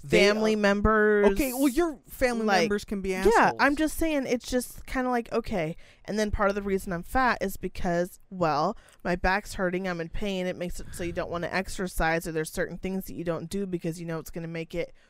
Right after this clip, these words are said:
Speaker 2: worse for your pain.
Speaker 1: Mm-hmm.
Speaker 2: So then I lose more weight than I've pretty much ever lost. And I haven't weighed this much in probably close to nine years, really.
Speaker 1: Mm-hmm.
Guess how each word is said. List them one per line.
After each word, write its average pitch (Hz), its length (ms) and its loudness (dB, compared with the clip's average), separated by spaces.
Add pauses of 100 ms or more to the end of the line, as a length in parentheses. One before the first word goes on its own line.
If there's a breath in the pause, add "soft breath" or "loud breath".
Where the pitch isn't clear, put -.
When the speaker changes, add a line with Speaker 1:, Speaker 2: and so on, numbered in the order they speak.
(180)
Speaker 2:
worse 190 540 -4
for - 120 -10
your 143 200 -8
pain. 165 520 -4
Speaker 1:
Mm-hmm. 131 300 -6 (240 loud breath)
Speaker 2:
So - 200 -2
then 202 200 2
I 190 160 2
lose 208 680 -2 (640 soft breath)
more 226 300 2
weight 214 300 2
than 196 140 2
I've 175 240 0 (120)
pretty 262 300 -2
much 311 280 -2
ever 240 320 2
lost. 196 880 2 (560 soft breath)
And 196 680 2
I 190 80 -4
haven't 220 380 -2
weighed 226 180 2
this 220 240 0
much 202 220 -4
in 185 100 -6
probably 220 560 0
close 208 520 -4
to 214 160 0
nine 190 480 -2
years, 175 760 -2 (400)
really. 151 440 2
Speaker 1:
Mm-hmm. 170 80 -4